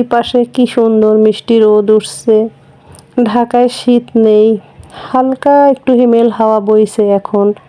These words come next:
তাও সকালে ছয়টার দিকে যখন বের হই, এরপরে আর কোনো শীত নেই।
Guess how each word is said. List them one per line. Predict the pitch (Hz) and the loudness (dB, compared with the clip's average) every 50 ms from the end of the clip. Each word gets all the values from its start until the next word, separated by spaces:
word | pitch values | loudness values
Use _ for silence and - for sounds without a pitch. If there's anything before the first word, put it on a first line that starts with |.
| _ _ - _ - | _ _ -20 _ -4
তাও | - 240 240 240 240 | -2 0 0 0 -2
সকালে | 233 - - 254 233 240 - 240 226 214 208 208 | -2 -4 -4 -4 -4 -2 -2 -2 0 0 0 -2
ছয়টার | - - - 220 214 196 - 226 220 208 | -2 -2 -2 -2 -2 -2 -2 -2 -2 -2
দিকে | 202 214 220 202 208 214 214 214 _ _ _ _ _ _ _ _ _ _ _ _ _ _ - | -2 -2 0 0 0 0 -2 -2 _ _ _ _ _ _ _ _ _ _ _ _ _ _ -4
যখন | 240 226 208 196 - 220 214 214 214 208 | -2 -2 -2 -2 -2 -2 0 0 0 0
বের | 202 220 214 214 214 214 214 | 2 2 2 2 2 2 2
হই, | 214 208 208 214 | 2 2 2 2
এরপরে | 220 214 220 233 233 - - 240 233 240 | 2 2 2 0 -2 -2 -2 -2 0 0
আর | 240 233 | 0 -2
কোনো | - - 233 240 240 226 | -2 -2 -2 0 -2 -2
শীত | - - - 233 220 220 226 _ - 220 | -2 -2 -2 0 0 0 -2 _ -2 0
নেই। | 214 214 214 208 214 | 2 2 4 2 2